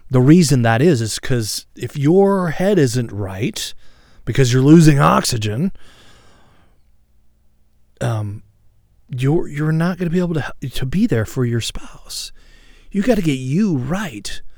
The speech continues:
to be in a relationship. There was this old saying in A A, and it said, uh, uh, i-, i-, i-, if you're single, you know, and you were in an A A group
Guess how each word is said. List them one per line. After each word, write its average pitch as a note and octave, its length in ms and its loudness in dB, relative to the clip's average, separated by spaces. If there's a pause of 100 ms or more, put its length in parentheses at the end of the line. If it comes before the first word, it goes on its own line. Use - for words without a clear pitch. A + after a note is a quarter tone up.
(920)
to D3 100 2
be F3+ 240 2
in D#3 80 2
a C#3 60 0
relationship. B2+ 920 -6 (1300)
There C#3+ 120 4
was C#3+ 100 6
this C#3+ 160 4
old C3 220 4
saying A#2 380 0
in G#2 100 -4
A G#2 560 -2
A, F#2+ 40 -8
and F#2+ 100 -8
it F#2+ 140 -10
said, G#2 420 -6
uh, G2+ 340 -10 (640)
uh, A2+ 340 -10 (100)
i-, B2+ 120 -14 (240)
i-, A#2+ 180 -12 (300)
i-, A#2 160 -8
if A2 280 -4
you're A2+ 100 -2
single, G#2+ 500 -2
you G#2+ 100 -8
know, G2+ 140 -6
and G#2+ 100 -4
you A2 100 -2
were A2+ 120 0
in G#2+ 60 -2
an G#2+ 160 -4
A A2 380 -2
A - 20 -2
group G2+ 340 -8